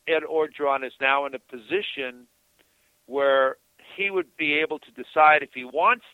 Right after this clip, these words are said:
to stay at U S C. Before, if he had been undefeated or beaten everybody or beaten even U C L A and didn't get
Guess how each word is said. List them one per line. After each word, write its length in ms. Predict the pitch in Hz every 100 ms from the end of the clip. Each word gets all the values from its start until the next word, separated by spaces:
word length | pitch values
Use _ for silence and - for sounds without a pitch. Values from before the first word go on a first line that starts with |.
| -
to 80 | 117 -
stay 400 | 120 104 104 104 _ _ _ _ _ _ _ _ 131
at 180 | 127
U 240 | 127 127 117
S 140 | 113 -
C. 280 | 120 113 - _ _ _ _ _ _ _ _
Before, 580 | - 143 - 175 180 180
if 200 | 151 147 -
he 160 | 160 156
had 160 | 147
been 340 | 143 135 135 120 _ _ _ _ _ - -
undefeated 720 | 156 156 - 165 160 160 147
or 100 | 131
beaten 440 | 110 190 233 208
everybody 560 | 135 117 123 117 120 123
or 120 | 123
beaten 320 | 120 156 160
even 300 | 160 160 156
U 160 | 147 151
C 180 | - 139
L 140 | 139
A 160 | 208 233
and 100 | 170
didn't 300 | 131 123 120
get 220 | 127 113